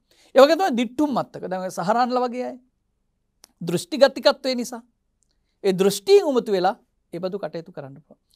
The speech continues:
මේ විදිහට දහමේ සඳහන් කරනවා විවිධ උමතුන් සහ ඒ උමතුන්ට බලපාන, එහෙම නැත්නම් පොදුවේ ගත්ත පස්සේ උමතුන්ට බලපාන විවිධ හේතු සාධක පිළිබඳව.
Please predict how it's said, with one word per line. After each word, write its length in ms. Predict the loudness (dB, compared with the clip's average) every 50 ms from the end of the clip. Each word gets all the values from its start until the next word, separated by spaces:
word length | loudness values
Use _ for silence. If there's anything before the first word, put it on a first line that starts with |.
| _ _ _ _ -4
මේ 140 | -2 2 6
විදිහට 300 | 8 8 8 6 4 2
දහමේ 280 | 2 2 0 0 -2 -4
සඳහන් 440 | -4 -2 2 2 2 2 2 -2 -4
කරනවා 420 | -4 -4 -4 -4 -4 -4 -4 -6 -8 -12 _ _ _ _ _ _ _ _ _ _ _ -4
විවිධ 300 | -2 0 2 4 4 4
උමතුන් 460 | 4 2 -2 -2 -2 -4 -4 -4 -6
සහ 120 | -6 -4 -2 -2 -2
ඒ 140 | -2 -2 -4
උමතුන්ට 500 | -6 -6 -8 -6 -6 -6 -6 -4 -2 -2
බලපාන, 640 | -2 0 0 0 0 0 0 2 2 4 2 2 0
එහෙම 520 | -4 -4 -6 -8 -14 _ _ _ -6 -2
නැත්නම් 360 | -2 -2 -2 -2 -2 -2 -2 -2
පොදුවේ 260 | -2 -2 -2 0 0
ගත්ත 180 | 0 -2 -2 -4 -6
පස්සේ 240 | -6 -4 -2 -2
උමතුන්ට 380 | -2 -2 -4 -6 -6 -6 -6 -4
බලපාන 360 | -2 -2 -2 -2 0 -2 -2 -2
විවිධ 260 | -4 -8 -8 -8 -4
හේතු 220 | -4 -4 -4 -4 -4
සාධක 320 | -4 -2 -2 -2 -2 -6
පිළිබඳව. 440 | -8 -10 -12 -10 -12 -14 -14 -16 -20